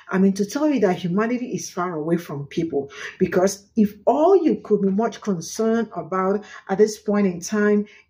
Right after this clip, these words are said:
is the, uh, is probably your nephew being tried as an adult, instead of thinking about the people that lost their lives.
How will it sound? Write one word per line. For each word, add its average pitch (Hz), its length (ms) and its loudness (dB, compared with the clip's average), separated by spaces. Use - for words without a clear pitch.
is 175 380 2
the, 170 580 0
uh, 156 380 0
is 170 360 -2
probably 214 280 4
your 185 160 2
nephew 185 420 -2
being 196 260 4
tried 202 320 0
as 165 180 -8
an 165 240 -12
adult, 180 500 -2
instead 196 340 6
of 165 180 -2
thinking 180 320 -2
about 147 340 -6
the 139 60 -10
people 156 540 -8
that 135 200 -6
lost 147 580 -6
their 135 180 -6
lives. - 680 -14